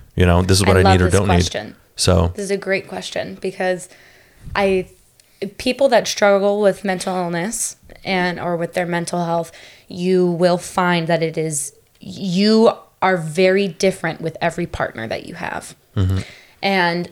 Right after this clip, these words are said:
Speaker 2: some, you know, will trigger you and some will help you. And everybody does something different for you, you know? But you have to find somebody that's so supportive and open to the fact that they might not know what you're going through, but they get it,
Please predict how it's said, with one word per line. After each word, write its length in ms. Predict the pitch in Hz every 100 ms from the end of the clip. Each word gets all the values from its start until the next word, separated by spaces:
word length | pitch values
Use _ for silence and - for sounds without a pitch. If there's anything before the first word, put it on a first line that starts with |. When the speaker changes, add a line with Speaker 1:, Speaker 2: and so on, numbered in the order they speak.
| -
Speaker 2:
some, 840 | - - - 214 202 202 208 226 _
you 140 | 220
know, 140 | 196 180
will 180 | 170
trigger 320 | 165 - 196 196
you 340 | 196 208 285 -
and 200 | 202 180
some 340 | - 196 196
will 500 | 190 185 185 175 170 - _ _ - - -
help 400 | - 185 180 -
you. 360 | 208 214 262 -
And 300 | 202 196 190 -
everybody 360 | 220 254 254
does 240 | 214 208 202
something 320 | 202 185 180
different 400 | 170 170 - -
for 120 | -
you, 180 | - -
you 140 | 58 -
know? 180 | 143 190 - - - _
But 280 | 208 196 - -
you 280 | 208 220
have 380 | 202 - 208 240
to 80 | -
find 500 | 240 - 190 180 202
somebody 380 | 196 220 214 226
that's 240 | 208 190
so 640 | - - - 190 190 208 226
supportive 920 | - 208 208 - 185 180 196 208 214 -
and 220 | 185 180 _
open 500 | - 190 185 226 240 262
to 120 | 220
the 100 | 202
fact 400 | - 185 185 -
that 320 | 196 175 -
they 240 | 185 185
might 260 | 214 208 202
not 300 | 202 190 -
know 240 | 190 185
what 280 | 196 185 190
you're 100 | 180
going 440 | 190 - 170 180 202
through, 200 | 202 233
but 180 | 196 -
they 240 | 175 156 -
get 180 | 151
it, 200 | - -